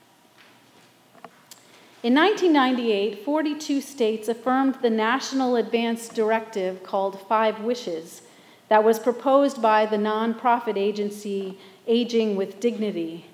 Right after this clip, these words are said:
Five Wishes is an advance directive that lets the family and doctors know five things. Number one,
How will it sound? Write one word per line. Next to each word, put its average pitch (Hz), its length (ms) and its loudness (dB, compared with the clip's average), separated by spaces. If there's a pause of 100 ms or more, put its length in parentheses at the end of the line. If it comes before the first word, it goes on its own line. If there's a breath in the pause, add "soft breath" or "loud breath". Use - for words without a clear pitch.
(960 soft breath)
Five 302 400 6
Wishes 226 600 2
is 240 240 -2
an 233 120 2
advance 247 520 0
directive 220 540 0
that 220 140 2
lets 240 260 0
the 294 140 -2
family 208 500 -2
and 220 100 -4
doctors 214 460 -2
know 202 200 -4
five 240 400 0
things. 185 520 -10
Number 220 220 0
one, 190 480 0